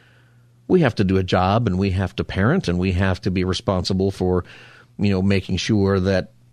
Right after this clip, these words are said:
you know, our, whatever we're responsible for in our life gets taken care of in a, in a smart way.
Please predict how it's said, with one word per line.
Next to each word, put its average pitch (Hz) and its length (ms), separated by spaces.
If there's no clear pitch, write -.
you 95 100
know, 92 140
our, 92 280
whatever 98 440
we're 98 160
responsible 92 520
for 101 180
in 90 80
our 90 40
life 92 280
gets 90 180
taken 92 300
care 85 180
of 85 100
in 90 80
a, 85 160
in 85 160
a 82 120
smart 90 400
way. 78 320